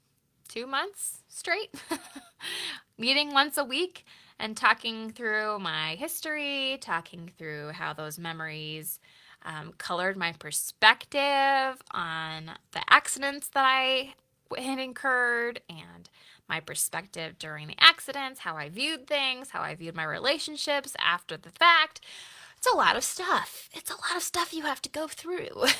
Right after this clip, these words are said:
<laughs> to traverse through the dark night.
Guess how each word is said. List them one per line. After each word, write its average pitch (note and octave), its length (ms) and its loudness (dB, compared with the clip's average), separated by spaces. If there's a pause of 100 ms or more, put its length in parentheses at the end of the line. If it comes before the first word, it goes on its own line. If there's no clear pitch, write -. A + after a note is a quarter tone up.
(300)
<laughs> - 480 0
to C4 100 -4
traverse B3+ 720 2
through A3+ 600 0
the F#3 100 -6
dark F3+ 380 0
night. A#2 440 -4